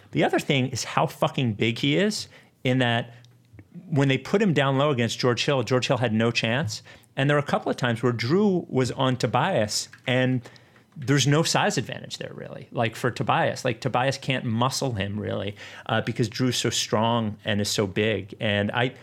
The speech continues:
I don't think they're frauds anymore. They look different on offense to me than they have prior. It definitely seems less Giannis-centric than it used to be.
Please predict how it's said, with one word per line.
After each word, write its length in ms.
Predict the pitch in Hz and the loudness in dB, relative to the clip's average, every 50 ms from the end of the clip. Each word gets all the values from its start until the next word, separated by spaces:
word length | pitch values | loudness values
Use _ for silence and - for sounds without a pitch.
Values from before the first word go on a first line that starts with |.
| - - | -18 -6
I 120 | - - 131 | -2 -2 0
don't 280 | 120 - 147 165 - | 2 2 2 2 2
think 220 | - - 139 135 - | 0 -2 -4 0 0
they're 120 | 123 113 | 0 -2
frauds 380 | - - 120 110 113 113 101 - | 0 0 0 2 2 0 -2 -2
anymore. 420 | 113 101 101 95 101 110 113 110 107 | -4 -4 -4 -6 -6 -6 -6 -2 0
They 140 | 117 123 | 0 2
look 280 | 113 113 143 143 - - | 2 2 0 0 0 0
different 380 | - 135 - - 127 120 - - | 0 0 2 2 0 0 0 0
on 160 | 117 110 104 | 0 0 0
offense 420 | 104 101 - - - 110 110 - - | 0 0 -2 -4 -6 -6 -6 -6 -4
to 80 | - | -2
me 160 | 107 101 101 98 | -2 -2 -2 -2
than 140 | 104 107 98 | -2 -2 -2
they 100 | 98 95 | -2 -2
have 220 | 104 101 98 98 | -2 -2 -4 -4
prior. 320 | - - 107 110 110 110 | -4 -4 -4 -2 -2 -2
It 140 | 113 117 113 | -2 -2 0
definitely 380 | - 120 117 - 143 135 127 123 | 0 -2 0 0 -2 -2 -2 -2
seems 260 | - - 127 110 - | -2 0 -2 -2 0
less 460 | 131 120 110 110 107 104 - - - - - - - - - | 0 2 2 2 2 0 -2 -6 -10 -14 -18 -20 -20 -6 -2
Giannis-centric 840 | 131 110 107 113 107 104 101 - - - 101 101 - - 113 - - | 0 0 2 2 2 0 0 -2 -2 -2 -4 -4 -4 -6 -8 -6 -6
than 140 | 127 117 | -6 -6
it 80 | - - | -6 -8
used 220 | - - - - - | -10 -12 -12 -10 -10
to 40 | 101 | -8
be. 160 | 104 107 | -8 -8